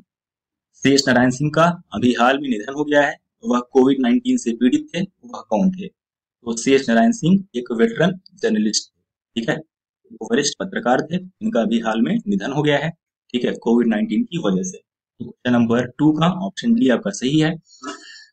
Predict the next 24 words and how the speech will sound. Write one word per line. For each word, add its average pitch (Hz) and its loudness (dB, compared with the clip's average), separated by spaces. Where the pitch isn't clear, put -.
तो 151 6
यहाँ 156 4
पे 180 2
जिक्र 165 2
आया 151 4
है 160 2
कोविड 147 0
नाइनटीन 131 2
का, 165 0
तो 156 -10
थोड़ा 143 2
सा 143 -4
कुछ 139 -12
important 127 -2
चीजें 127 2
हम 123 2
जान 123 4
लेते 123 -2
हैं 117 -2
कोविड 120 2
नाइनटीन 113 0
के 127 -2
बारे 110 0
में। 120 -2